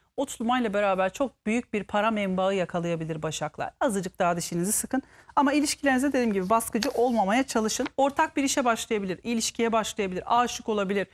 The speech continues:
nişanlanabilir, evlenebilir. He, çok mutsuz, kangren olmuş, toksik bir ilişkinin içindeyse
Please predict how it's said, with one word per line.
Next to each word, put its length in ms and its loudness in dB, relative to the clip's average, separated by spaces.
nişanlanabilir, 880 2
evlenebilir. 680 4
He, 600 4
çok 280 0
mutsuz, 440 -2
kangren 520 2
olmuş, 380 2
toksik 500 -2
bir 60 2
ilişkinin 400 -2
içindeyse 600 -2